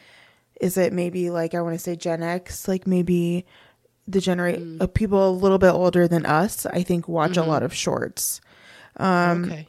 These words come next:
Speaker 1: so I f-, I definitely feel like that the generational thing plays a role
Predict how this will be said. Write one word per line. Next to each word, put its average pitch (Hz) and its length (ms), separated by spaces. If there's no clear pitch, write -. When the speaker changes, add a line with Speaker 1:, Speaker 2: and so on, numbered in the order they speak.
Speaker 1:
so 196 140
I 196 80
f-, 185 200
I 196 100
definitely 226 440
feel 185 160
like 175 160
that 170 320
the 185 120
generational 170 800
thing 160 340
plays 165 340
a 175 60
role 165 560